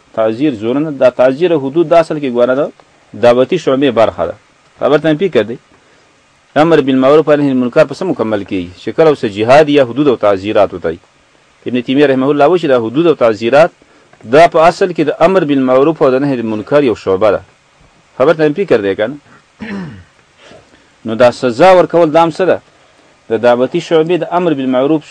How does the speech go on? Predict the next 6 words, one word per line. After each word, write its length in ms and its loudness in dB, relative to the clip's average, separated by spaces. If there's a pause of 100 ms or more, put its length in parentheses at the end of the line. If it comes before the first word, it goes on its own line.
(180)
چې 200 -10
کومه 160 -2
شعبه 380 -2
وي، 120 0 (680)
محتسبه 640 0 (180)
ش-، 200 -20